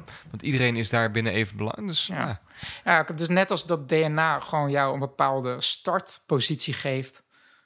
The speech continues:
Speaker 1: in jouw denken
Speaker 2: Mhm.
Speaker 1: bijna. En, en, ehm, ja, bijvoorbeeld je seksdrive,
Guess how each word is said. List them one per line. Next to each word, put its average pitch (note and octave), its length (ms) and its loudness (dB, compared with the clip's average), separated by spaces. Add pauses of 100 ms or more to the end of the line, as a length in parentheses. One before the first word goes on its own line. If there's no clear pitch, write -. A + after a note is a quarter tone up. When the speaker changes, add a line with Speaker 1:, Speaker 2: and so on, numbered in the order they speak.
(560)
Speaker 1:
in D3+ 200 2
jouw C3+ 300 2
denken D#3+ 440 0
Speaker 2:
Mhm. A#2+ 80 -4
Speaker 1:
bijna. C3 560 2
En, C3 500 -2
en, B2 480 -2
ehm, B2+ 320 -4 (640)
ja, A2+ 220 2
bijvoorbeeld C3 580 -4
je C#3+ 120 0
seksdrive, C#3 760 -2